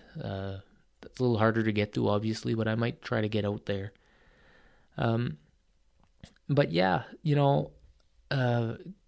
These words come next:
coming back to the gear and really what I like to use, um, a good rest for your firearm as well. Uh, a good, either a bipod or a, like a,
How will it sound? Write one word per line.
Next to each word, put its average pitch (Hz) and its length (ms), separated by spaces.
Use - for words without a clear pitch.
coming 180 260
back 139 340
to 135 340
the - 140
gear 120 680
and 117 180
really 127 260
what 117 140
I 113 100
like 113 180
to 110 80
use, 104 500
um, - 400
a 147 60
good 156 280
rest 123 680
for 139 200
your 120 140
firearm 127 500
as 113 120
well. 117 400
Uh, 104 480
a 117 60
good, 123 320
either 127 200
a 113 40
bipod 113 880
or 110 280
a, 101 260
like 110 200
a, 101 220